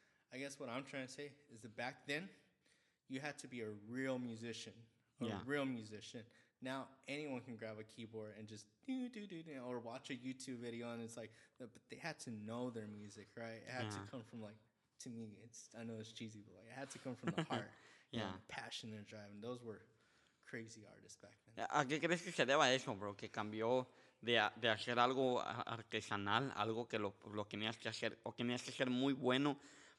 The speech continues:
Speaker 2: para hacerlo bien, y ahorita ya cualquier persona lo puede hacer. ¿Por qué crees que pasó eso?
Speaker 1: I mean, it's, it's just technology, the way technology works. I don't know if you've seen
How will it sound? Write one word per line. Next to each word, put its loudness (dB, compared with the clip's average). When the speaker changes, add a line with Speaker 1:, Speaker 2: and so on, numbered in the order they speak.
Speaker 2:
para 6
hacerlo 4
bien, 4
y 4
ahorita 8
ya 8
cualquier 0
persona 2
lo -2
puede 2
hacer. 0
¿Por -4
qué -4
crees 0
que -4
pasó -4
eso? -6
Speaker 1:
I -10
mean, -14
it's, -20
it's -18
just -14
technology, -12
the -10
way -4
technology -12
works. -8
I 0
don't 2
know 0
if -8
you've -6
seen -4